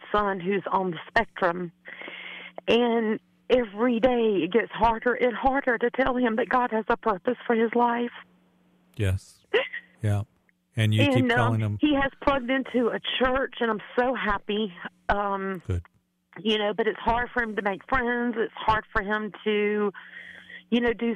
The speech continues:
Speaker 1: some of the things that maybe you and I, he just lives in a very, you know, it's, it's such a black and white world. You know, I live in a gray world,
Speaker 2: Hmm.
Speaker 1: and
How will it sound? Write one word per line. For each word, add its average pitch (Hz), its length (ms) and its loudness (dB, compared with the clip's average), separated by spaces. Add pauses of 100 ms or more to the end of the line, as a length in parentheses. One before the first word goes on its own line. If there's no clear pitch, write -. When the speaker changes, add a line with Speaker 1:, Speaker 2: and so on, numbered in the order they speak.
Speaker 1:
some 226 140 0
of 208 60 0
the 220 100 0
things 226 380 -2
that 214 120 -2
maybe 214 280 -2
you 214 180 0
and 202 120 -2
I, 202 120 -2
he 220 100 0
just 226 160 -2 (1200)
lives 247 260 0
in 220 100 0
a 220 60 0
very, 214 260 0 (120)
you 220 140 -2
know, 196 340 0 (1900)
it's, 262 220 0
it's - 320 -2
such 269 160 2
a 247 80 2
black 240 240 0
and 226 80 -2
white 220 240 0
world. 196 420 0
You 202 60 -2
know, 196 80 0
I 190 120 2
live 208 180 0
in 208 60 0
a 202 40 0
gray 220 240 0
world, 202 440 2
Speaker 2:
Hmm. 185 60 2
Speaker 1:
and 185 80 -4